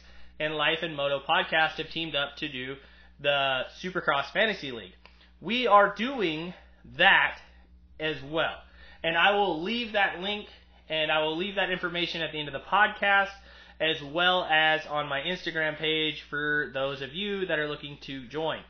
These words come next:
I would rather you direct message me to get that information, so that way we don't have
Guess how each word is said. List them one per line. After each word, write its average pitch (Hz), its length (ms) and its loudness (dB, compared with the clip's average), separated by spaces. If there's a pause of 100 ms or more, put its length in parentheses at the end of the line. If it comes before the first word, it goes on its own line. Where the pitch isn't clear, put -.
(320)
I 131 140 2
would 139 120 -2
rather 147 260 0
you 143 220 -6
direct 135 440 -4
message 233 380 0
me 233 240 -2
to 226 120 -8
get 220 160 -2
that 214 140 4
information, 208 640 -2 (300)
so - 80 -8
that 170 160 4
way 170 100 2
we 170 140 0
don't 165 180 0
have 160 240 2